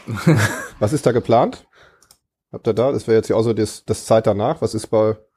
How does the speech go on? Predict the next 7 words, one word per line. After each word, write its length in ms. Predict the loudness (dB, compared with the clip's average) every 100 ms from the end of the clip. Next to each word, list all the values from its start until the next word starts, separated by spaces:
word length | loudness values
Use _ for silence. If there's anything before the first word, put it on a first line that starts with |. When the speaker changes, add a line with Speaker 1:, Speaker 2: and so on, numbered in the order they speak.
| _ _ _ _ _ _ _
Speaker 2:
bei 100 | -4
dir 120 | -2
geplant, 380 | -4 -2 -2 0
Lea, 180 | 0 0
so? 240 | -2 -8 -10 _ -8
Die 80 |
nächsten, 580 | -2 -2 -2 -4 -4 -4